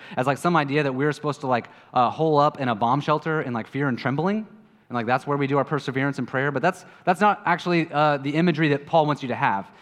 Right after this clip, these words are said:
Uh, he wants you to have more of, like, a soldier who's in a long, drawn-out battle, but knows that the decisive battle has already been won. Now they're just kind of cleaning up the extra pieces in the world.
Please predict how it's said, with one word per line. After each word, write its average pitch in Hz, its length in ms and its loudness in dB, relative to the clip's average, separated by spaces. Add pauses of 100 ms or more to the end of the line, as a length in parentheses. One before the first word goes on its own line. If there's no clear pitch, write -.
(260)
Uh, 143 160 4
he 165 160 0
wants 190 200 2
you 196 40 -8
to 190 60 6
have 185 100 2
more 180 340 4
of, 156 140 2
like, 151 180 2
a 139 80 -4
soldier 156 580 0 (240)
who's 175 160 2
in 175 220 2
a 151 140 2
long, 185 720 4
drawn-out 160 580 2
battle, 135 400 2 (160)
but 151 160 2
knows 190 440 4
that 156 120 -6
the 165 60 0
decisive 190 640 0
battle 170 280 4
has 156 160 0
already 175 600 4
been 170 200 4
won. 131 320 2 (600)
Now 170 160 6
they're 202 100 0
just 180 140 -6
kind 175 160 0
of 135 80 -4
cleaning 190 360 2
up 180 180 4
the 165 120 2
extra 170 300 -2
pieces 160 400 -2
in 139 80 2
the 131 80 0
world. 127 320 0